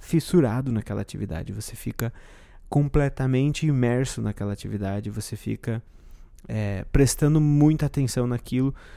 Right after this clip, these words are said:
e toda a tua consciência vai pra aquele lugar, pra aquela atividade, pra aquela tarefa. Então, pra pessoa que tem T D A H, encontrar alguma coisa onde ela possa usar esse hiperfoco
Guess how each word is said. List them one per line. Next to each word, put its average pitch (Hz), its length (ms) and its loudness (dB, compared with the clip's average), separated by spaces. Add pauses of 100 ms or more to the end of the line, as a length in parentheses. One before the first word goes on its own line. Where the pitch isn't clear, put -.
(640)
e - 60 -4
toda 156 300 4
a - 20 6
tua 160 180 -2
consciência 139 880 0
vai 117 240 -2
pra 120 340 -2
aquele 120 580 -2 (200)
lugar, 110 400 0 (160)
pra 113 100 -6
aquela 104 280 -2
atividade, 104 500 -4
pra - 120 -6
aquela 104 240 -6
tarefa. 110 460 -6 (1200)
Então, 113 240 0
pra 110 160 -2
pessoa 117 320 -2
que 117 140 -8
tem 110 200 -4
T 110 140 -4
D 110 80 0
A 104 60 0
H, 104 320 -2 (640)
encontrar 123 800 -2
alguma 117 500 0
coisa 107 580 0 (180)
onde 120 300 0
ela 117 220 0
possa 123 340 -2
usar 117 360 0
esse 123 260 -2
hiperfoco 113 880 -2